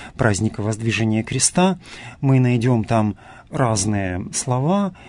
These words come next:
Если в тексте, э, второго послания к Коринфянам действительно, э, слово, которое переводится "захваченный", "похищенный в рай", так что вот церковнославянский перевод "восхищен", он оказывается вполне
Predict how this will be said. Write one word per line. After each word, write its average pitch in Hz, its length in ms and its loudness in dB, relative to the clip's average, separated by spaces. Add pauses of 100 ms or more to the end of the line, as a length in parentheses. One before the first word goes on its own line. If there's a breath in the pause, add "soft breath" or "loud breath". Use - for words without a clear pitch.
(160 loud breath)
Если 113 680 -4 (300)
в - 180 -8
тексте, 123 640 2
э, 113 220 -2
второго 123 300 0
послания 120 520 0
к - 60 -8
Коринфянам 113 720 2 (220 loud breath)
действительно, 113 840 -2
э, 107 220 -6
слово, 123 340 0
которое 110 500 -2
переводится 101 880 -2 (540 loud breath)
"захваченный", 120 1080 0 (160)
"похищенный 117 960 2
в 104 140 -6
рай", 95 360 -2 (360 loud breath)
так 104 180 -2
что - 220 -6
вот 104 320 -4 (440 loud breath)
церковнославянский 120 960 2
перевод 117 440 0
"восхищен", 110 920 2
он 107 240 -2
оказывается 101 960 -2
вполне 117 720 2